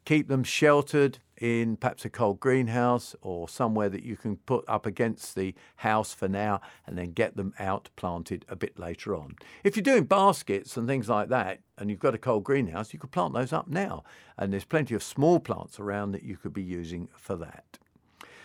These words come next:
Now, the other thing that you should be doing is, yes, your forsythias and your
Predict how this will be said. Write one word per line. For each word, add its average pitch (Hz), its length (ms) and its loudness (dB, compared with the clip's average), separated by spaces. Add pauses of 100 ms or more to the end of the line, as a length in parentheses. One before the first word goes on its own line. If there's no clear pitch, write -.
(100)
Now, 151 260 4 (260)
the 151 100 6
other 240 160 4
thing 233 200 4
that 170 60 2
you 151 80 2
should 202 280 6
be 151 80 6
doing 117 500 4
is, 170 400 4
yes, 190 300 4
your 196 80 4
forsythias 208 1120 4
and 156 320 2
your 131 380 6